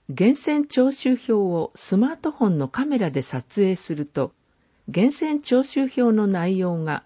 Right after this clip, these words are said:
自動で反映されます。マイナポータルで設定を行うと、ふるさと納税や医療費などが自動で反映されます。マイナポータル連携特設ページの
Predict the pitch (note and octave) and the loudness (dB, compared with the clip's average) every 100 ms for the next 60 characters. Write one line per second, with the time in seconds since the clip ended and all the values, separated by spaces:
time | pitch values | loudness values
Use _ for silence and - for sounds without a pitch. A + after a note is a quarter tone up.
0 | - - C3 C3+ C#4 C#4 C4 - D3+ A3 | -12 -8 -2 2 2 2 0 0 0 4
1 | G#3+ G3 - D3+ C#3 A#2+ B2 - _ _ | 4 2 -4 -4 -2 -4 -8 -16 _ _
2 | _ _ _ _ _ _ _ _ _ _ | _ _ _ _ _ _ _ _ _ _
3 | _ _ D#3+ G#3 D4 D#4 D4+ - D4 D4 | _ _ -2 2 0 -2 -4 0 0 2
4 | F#3+ D3 C#3 - D#3 D3 - C4+ B3 A#3 | -2 -2 -4 -2 -4 -4 0 4 4 4
5 | G#3+ G#3+ G3+ F#3 F3 - C#3+ - _ _ | 2 -2 -2 -2 -6 -8 -8 -10 _ _
6 | _ _ - F#3+ D4+ E4+ D#4+ D4+ D4+ D4 | _ _ -4 0 0 -2 -2 -2 0 0
7 | C4+ D#3+ C#3 C3 - - D#3 C4+ D#4+ - | 2 2 0 -2 -6 -4 0 0 -2 -2
8 | G3+ E3 C#3 C3+ A#2+ B2 C#3+ A#3 D4 D4 | 0 0 -2 -4 -6 -6 -2 2 2 2
9 | C#4 B3+ B3 A3+ A3 - F3 D#3+ D3 C#3 | 0 0 0 2 -2 -4 -4 -4 -6 -10
10 | - - _ _ _ _ _ _ _ _ | -12 -20 _ _ _ _ _ _ _ _
11 | _ _ _ _ - D#3+ G3+ D4 D#4 D4+ | _ _ _ _ -8 -2 0 0 -2 0
12 | D4 D4 G#3 D3+ C3 D3 C#4 - D4+ D4 | 0 2 0 0 0 0 0 0 -2 -2
13 | D4 - D4 D4 - C#4 B3+ E3+ C#3+ C3 | -6 -4 -4 -4 -4 -2 0 -2 -4 -6